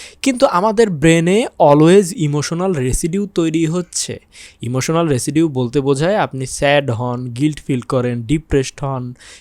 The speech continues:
ইমোশন ফিল করেন, এই ইমোশনগুলো রিলিজ না হওয়ার কারণে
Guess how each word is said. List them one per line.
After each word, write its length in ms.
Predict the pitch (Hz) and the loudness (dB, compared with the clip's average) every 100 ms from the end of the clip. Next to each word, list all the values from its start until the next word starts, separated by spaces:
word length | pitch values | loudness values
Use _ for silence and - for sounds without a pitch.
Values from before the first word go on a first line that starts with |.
| - 190 | -4 0
ইমোশন 340 | 247 226 185 160 | 2 2 0 -2
ফিল 160 | - 147 147 | -4 -4 -2
করেন, 180 | 131 127 165 | -2 0 0
এই 60 | 190 | 0
ইমোশনগুলো 500 | 190 190 196 180 175 | -2 -2 -4 0 0
রিলিজ 280 | 156 170 185 180 | 2 0 -2 -2
না 60 | 175 | 0
হওয়ার 160 | 170 165 | 0 0
কারণে 200 | 160 165 | -2 0